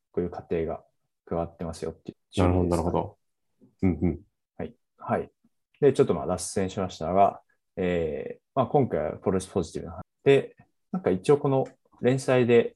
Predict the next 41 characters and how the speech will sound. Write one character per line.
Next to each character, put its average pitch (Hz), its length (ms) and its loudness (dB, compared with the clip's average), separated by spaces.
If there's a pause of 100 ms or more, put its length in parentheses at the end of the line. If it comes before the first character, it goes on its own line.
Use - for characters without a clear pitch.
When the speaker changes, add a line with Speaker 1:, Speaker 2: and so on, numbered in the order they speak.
Speaker 1:
次 135 200 0
の 107 80 2
ポ 85 160 -8
ス - 140 -12
ト - 300 -6 (180)
が 82 280 -2
フ - 80 -6
ォ - 20 2
ル 101 60 2
ス - 140 -6
ネ 101 60 0
ガ 85 100 -2
テ - 120 -12
ィ - 20 -8
ブ 76 60 -10
な 76 60 -16
話 80 300 -10
が 78 80 -8
取 85 200 -2
り 80 60 -2
上 78 60 -4
げ 78 120 -6
る 80 120 -6
ら 80 100 -8
し - 120 -14
い - 40 -8
で 101 80 -10
す - 140 -14
ね。 101 80 -12 (180)
Speaker 2:
お 107 200 6
ー、 90 60 4
な 95 80 4
る 98 60 4
ほ 98 80 2
ど、 92 60 0
な 92 60 0
る 85 60 -2
ほ 85 80 -4
ど。 - 200 -8 (260)
Speaker 1:
は 208 80 -6
い。 - 120 -10